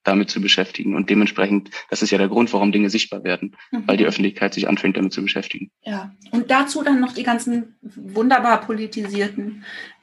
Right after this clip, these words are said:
Speaker 2: äh, Schüler und jungen
Speaker 1: Ja.
Speaker 2: Leute, ne, die überhaupt
Speaker 1: Trotz allem sind die so politisiert, ne? Eigentlich auch
Speaker 2: Ja.
Speaker 1: verrückt. Also so, so eine Schule, so ein System,
Speaker 2: Ja.
Speaker 1: äh, wa-, was so wenig Mitbestimmung und Teilhabe und Selbstwirksamkeit
Speaker 2: Mhm.
Speaker 1: ermöglicht und trotzdem sind dann so irgendwie Millionen von,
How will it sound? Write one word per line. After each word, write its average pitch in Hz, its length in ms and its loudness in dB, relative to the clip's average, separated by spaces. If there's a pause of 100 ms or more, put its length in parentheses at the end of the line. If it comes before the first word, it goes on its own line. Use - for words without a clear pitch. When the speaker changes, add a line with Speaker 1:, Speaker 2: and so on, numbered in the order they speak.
Speaker 2:
äh, 196 280 2
Schüler 233 600 4
und 202 360 -6 (460)
jungen 226 300 -2
Speaker 1:
Ja. 220 220 4
Speaker 2:
Leute, 254 220 0
ne, 254 260 2 (180)
die 220 180 -2
überhaupt 208 520 -4
Speaker 1:
Trotz - 280 -2
allem 156 280 6
sind 113 160 0
die 117 60 -4
so 113 160 -2
politisiert, 104 480 -4
ne? 123 100 4
Eigentlich 117 200 2
auch 156 120 0
Speaker 2:
Ja. 294 60 -2
Speaker 1:
verrückt. - 240 0
Also 107 180 0
so, 107 180 -2
so - 140 -4
eine 113 160 2
Schule, 170 260 2
so 131 80 0
ein 120 80 -2
System, 143 460 -6 (400)
Speaker 2:
Ja. 113 320 4
Speaker 1:
äh, 107 220 -2
wa-, 113 120 0
was 113 180 -2
so 170 200 4
wenig 147 240 2
Mitbestimmung 120 540 -4
und 101 100 -4
Teilhabe 107 500 0
und - 260 -4
Selbstwirksamkeit 214 600 0
Speaker 2:
Mhm. 202 60 -4
Speaker 1:
ermöglicht 170 580 0
und 117 100 -4
trotzdem 123 380 0
sind 123 160 -2
dann 120 120 -2
so 117 100 -4
irgendwie 113 240 -2
Millionen 110 420 0
von, 117 320 -6